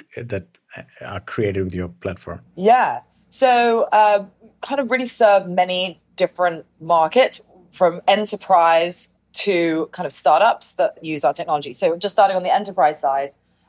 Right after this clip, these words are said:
Speaker 2: for example, uh, we have a customer called Berlitz, which you might be familiar with. Actually, they're huge in Germany, I think. They are hundred and fifty years old now, and they're the oldest and most established language learning institution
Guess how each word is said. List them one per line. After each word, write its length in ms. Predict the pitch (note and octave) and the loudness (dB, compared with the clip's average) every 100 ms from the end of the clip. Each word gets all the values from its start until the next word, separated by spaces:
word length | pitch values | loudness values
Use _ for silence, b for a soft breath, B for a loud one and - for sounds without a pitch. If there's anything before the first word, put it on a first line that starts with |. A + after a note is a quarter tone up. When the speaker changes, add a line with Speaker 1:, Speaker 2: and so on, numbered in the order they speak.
| - | -4
Speaker 2:
for 100 | F#3+ | -2
example, 760 | F#3 E3 E3 E3+ D#3+ D#3+ D#3+ - | 2 0 0 -2 0 0 -2 -2
uh, 180 | D#3 D3+ | -2 0
we 140 | E3 | -6
have 480 | D#3 D#3+ D#3 D#3 D3 _ | -2 2 2 0 -4 _
a 180 | - D3+ | -4 -4
customer 340 | D3+ D#3 - D#3+ | -4 -8 -8 -8
called 200 | D#3 C#3 | -10 2
Berlitz, 720 | D3 D3+ G#3 - - - - _ _ | 4 4 0 -2 -12 -12 -14 _ _
which 160 | - D3 | -10 -6
you 80 | F#3 | 0
might 140 | G#3 | 0
be 60 | G3+ | -2
familiar 300 | G3 G3 G#3 | -6 -2 2
with. 140 | A3 | 2
Actually, 240 | G#3+ - - | 2 -4 -4
they're 120 | E3+ | -4
huge 220 | F#3+ F#3 | -4 -8
in 120 | E3+ | -4
Germany, 320 | G3+ G3 F#3+ | 0 0 0
I 40 | F#3 | -2
think. 260 | G3 F#3+ - | -2 -6 -2
They 260 | E3 D#3 | -2 0
are 580 | - D#3 D#3 D3+ D3 D3 - | 0 2 4 4 4 0 -6
hundred 320 | - G#3+ G#3+ | -4 -2 -2
and 100 | G3+ | -4
fifty 280 | G3+ F3+ F3+ | -4 -6 -4
years 220 | E3+ D#3+ | -2 0
old 240 | D3+ D3+ E3 | 2 0 2
now, 300 | F#3+ G#3+ A3+ | 2 4 2
and 100 | D#3+ | 2
they're 120 | D3+ | 0
the 160 | A2+ - | 0 0
oldest 420 | E3+ E3+ E3 - | 0 0 -4 -4
and 100 | D#3+ | -4
most 200 | D3+ E3+ | -4 -6
established 560 | - C#3+ D#3+ D#3 - | -4 -2 -2 -4 -6
language 420 | D#3+ D3+ D3+ D3+ D#3+ | -4 -4 -4 -6 -2
learning 240 | D3 C#3+ | -2 -4
institution 680 | D3 - - D3+ - D3 C#3+ | -12 -14 -16 -12 -12 -12 -18